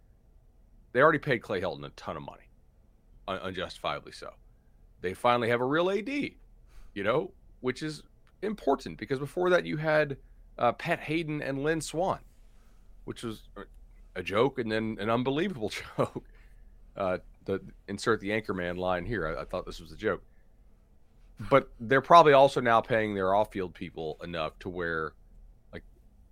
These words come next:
if you're U S C, you have to pay your graphics guy, like, a hundred or a hundred and ten so that he can afford to live within driving distance of campus, not having to live,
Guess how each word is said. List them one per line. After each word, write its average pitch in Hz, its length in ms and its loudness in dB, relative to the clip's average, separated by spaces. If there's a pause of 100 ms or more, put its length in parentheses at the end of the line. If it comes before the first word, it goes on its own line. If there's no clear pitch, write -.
(520)
if 101 160 -8
you're 127 100 -2
U 143 160 4
S 135 140 2
C, 190 160 -2
you 135 160 0
have 214 100 -2
to - 60 -16
pay 139 140 -4
your 110 120 -4
graphics 113 500 0
guy, 80 380 -2 (720)
like, 104 160 -4
a 85 40 -6
hundred 110 340 -4
or 82 100 -4
a 85 60 -8
hundred 87 240 -8
and 82 100 -18
ten 117 240 -6 (1300)
so 123 140 -4
that 101 100 -2
he 117 80 -2
can 113 120 -4
afford 110 300 -2
to 90 80 -6
live 92 560 0 (540)
within 98 260 -4
driving 95 460 4
distance 87 320 -6
of 80 120 -14
campus, - 500 -6
not 95 180 0
having 92 200 0
to 87 60 -4
live, 87 560 -2